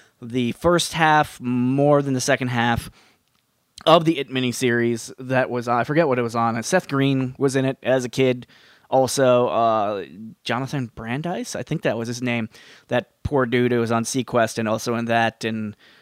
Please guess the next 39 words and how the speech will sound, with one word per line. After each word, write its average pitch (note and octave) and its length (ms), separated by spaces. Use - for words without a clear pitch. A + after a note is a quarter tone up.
that A2 220
terrible C3+ 380
movie A#2+ 240
Sidekicks B2 580
with A2+ 100
Chuck A#2+ 220
Norris, A#2 380
and A#2 120
then E3 60
he F#3 60
committed G3 320
suicide. B2+ 600
Uh, G#2+ 140
so, G#2+ 320
sad D3 360
story C#3 400
that. C3+ 360
Wow, C3 360
just B2+ 240
came C#3 240
in C#3 140
on C3+ 180
a B2 80
weird B2 460
bummer. B2 340
Eh, B2 440
whatever. G#2 400
But E3 220
It, F#3+ 220
yeah, E3+ 260
the F#3 180
It G#3 120
preview, E3+ 1080
I'm E3 840
reserving C#3 600
judgment A#2+ 340
on A2+ 160
that, A2 160
honestly. A2+ 480